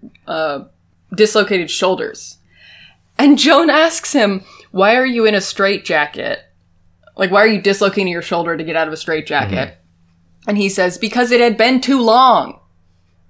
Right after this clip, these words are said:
Speaker 2: <laughs>
Speaker 1: He's like, "I needed a, I, I needed
Speaker 2: Yeah.
Speaker 1: a refresher on how to do this."
Speaker 2: I know I can get out of one, but only if I practice.
Speaker 1: Right.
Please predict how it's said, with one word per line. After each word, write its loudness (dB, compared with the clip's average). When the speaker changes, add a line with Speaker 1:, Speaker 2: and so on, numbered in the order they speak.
Speaker 2:
<laughs> 0
Speaker 1:
He's -2
like, 2
"I 4
needed 4
a, 2
I, -2
I -2
needed 2
Speaker 2:
Yeah. 4
Speaker 1:
a 2
refresher 0
on 0
how 0
to -8
do -2
this." -10
Speaker 2:
I 4
know 2
I 2
can 0
get 4
out 4
of 2
one, -2
but 2
only 0
if -4
I 2
practice. 0
Speaker 1:
Right. 0